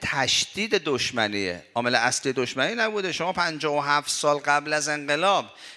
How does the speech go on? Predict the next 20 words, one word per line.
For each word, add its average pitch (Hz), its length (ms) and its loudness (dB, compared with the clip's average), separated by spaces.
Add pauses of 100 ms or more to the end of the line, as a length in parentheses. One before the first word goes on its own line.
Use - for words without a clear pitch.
که 143 120 -4
نه 143 140 4
جمهوری 143 400 0
اسلامی 147 440 2
بوده، 196 180 -2
حکومت‌ها 143 400 -2
شاه 208 360 4
بوده 196 200 0
اصلاً 156 240 2
اینجا. 123 380 -2 (500)
دو 208 160 6
تا 180 220 4
رژیم 151 480 0
پهلوی 139 640 2
و 135 100 0
قاجار 135 440 4
اینجا 233 160 -2
داشتن 190 260 -2
حکومت 151 380 -2
می‌کردن. 110 560 0